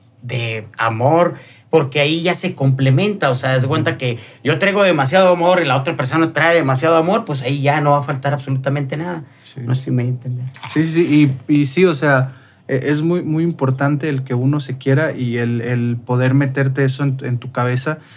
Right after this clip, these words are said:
Speaker 2: y ahí es donde ya vemos el poder que tiene nuestra mente, ¿no? O sea, es una arma de doble filo, ¿no? Porque puede, este, potenciarnos o nos puede hundir dependiendo lo, los pensamientos que tengamos.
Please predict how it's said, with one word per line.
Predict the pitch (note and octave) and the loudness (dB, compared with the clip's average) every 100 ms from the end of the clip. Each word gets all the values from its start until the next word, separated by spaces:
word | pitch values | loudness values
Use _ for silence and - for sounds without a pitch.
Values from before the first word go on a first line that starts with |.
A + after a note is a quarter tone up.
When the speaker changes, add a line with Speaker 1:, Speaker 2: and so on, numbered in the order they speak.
| _ | _
Speaker 2:
y | - | 0
ahí | B2+ | 0
es | B2 A#2+ | 2 2
donde | C#3+ C3+ A#2+ | 2 2 2
ya | B2 | 2
vemos | B2+ C3 C3+ | 4 6 6
el | C3 | 4
poder | A#2 A#2 A#2+ B2 | -2 -2 -2 -2
que | C3 | -6
tiene | C3 C3 C3 | 0 2 4
nuestra | B2 A#2 - A2+ | 4 0 -4 -4
mente, | B2 B2+ B2 | 0 0 0
¿no? | A#2+ C3+ | 0 0
O | |
sea, | C3 A#2+ | 0 -2
es | A#2 - | -4 0
una | C#3 C#3+ C#3 C3 - _ _ | 2 4 2 0 -8 _ _
arma | B2+ C#3 D3 | 0 4 4
de | C3+ | 4
doble | B2+ B2+ C3 B2+ | 4 4 4 2
filo, | C3 A#2 A2+ | 2 -2 -2
¿no? | A#2 A#2+ | -4 -6
Porque | - A#2+ - | -8 -10 -8
puede, | A2+ - C#3 D#3 D#3+ C#3 B2+ | -10 0 4 4 4 2 -2
este, | C3 - A#2+ A#2 A#2 | -6 -8 -6 -4 -6
potenciarnos | A#2 - C3 C3 B2 D3+ D#3+ F3+ F#3 - | -8 -2 -2 0 0 2 2 2 0 -2
o | B2 | -4
nos | A2+ A2+ | -4 -6
puede | - A#2+ B2 B2+ A#2+ - _ | -4 -2 2 0 -2 -14 _
hundir | A#2+ A#2+ B2+ C3 | -2 2 6 6
dependiendo | C3 B2+ A#2 A#2+ B2 B2+ | 6 2 -2 2 2 2
lo, | A#2+ - | 2 -2
los | A#2 A2+ | -6 -4
pensamientos | A#2+ A#2 A#2 A#2+ A#2+ C3 | -4 -2 -2 -2 -2 -6
que | C3 | -8
tengamos. | A#2+ A#2 C3 C3 B2+ | -6 0 4 4 2